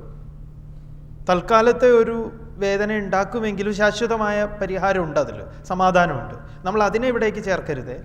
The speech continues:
അതിൽ നിന്ന് വിരുദ്ധമായിട്ട് നമ്മൾ സാധാരണ ചില പ്രവൃത്തികളൊക്കെ ചെയ്യുമ്പം ഒരുവന് നല്ലതാണെങ്കിൽ അന്യന് അല്ലലാണ്. ചേർപ്പൊരു തൊഴിൽ ആത്മവിരോധി ഓർത്തിടേണം.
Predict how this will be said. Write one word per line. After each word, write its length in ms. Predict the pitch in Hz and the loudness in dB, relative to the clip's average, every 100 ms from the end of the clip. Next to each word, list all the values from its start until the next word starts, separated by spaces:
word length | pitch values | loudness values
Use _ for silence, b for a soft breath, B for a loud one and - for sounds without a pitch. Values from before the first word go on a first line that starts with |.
| - - - - - - - - B B B B B - - | -14 -16 -14 -16 -16 -16 -16 -16 B B B B B -14 -4
അതിൽ 220 | 160 226 | 0 2
നിന്ന് 180 | 269 277 | 2 0
വിരുദ്ധമായിട്ട് 720 | 254 214 202 240 190 147 - | 0 0 0 0 0 -2 -4
നമ്മൾ 260 | 120 143 214 | -6 -2 0
സാധാരണ 440 | 202 202 208 214 | 2 2 2 0
ചില 200 | 226 220 | 0 0
പ്രവൃത്തികളൊക്കെ 640 | 220 214 202 220 233 220 220 | 2 2 2 2 2 2 2
ചെയ്യുമ്പം 560 | 208 202 240 196 147 160 | 0 0 2 0 0 0
ഒരുവന് 300 | 185 233 262 | 2 4 4
നല്ലതാണെങ്കിൽ 800 | 254 214 220 220 208 196 214 | 4 6 6 4 2 2 2
അന്യന് 920 | 247 247 185 185 196 220 269 - - 160 | 2 2 -2 0 0 0 -4 -10 -2 0
അല്ലലാണ്. 600 | 151 156 143 107 - - - - - - - - - - B B B - | 2 2 2 -2 -8 -14 -14 -16 -16 -16 -16 -16 -16 -14 B B B 0
ചേർപ്പൊരു 580 | 202 247 277 285 269 277 | 4 6 4 4 4 4
തൊഴിൽ 520 | 247 202 202 233 208 | 6 6 6 2 4
ആത്മവിരോധി 920 | 160 185 220 202 180 156 151 147 233 | 4 4 2 2 4 4 2 0 -2
ഓർത്തിടേണം. 840 | 156 151 151 135 117 101 104 135 | -2 -2 -2 -6 -6 -10 -12 -12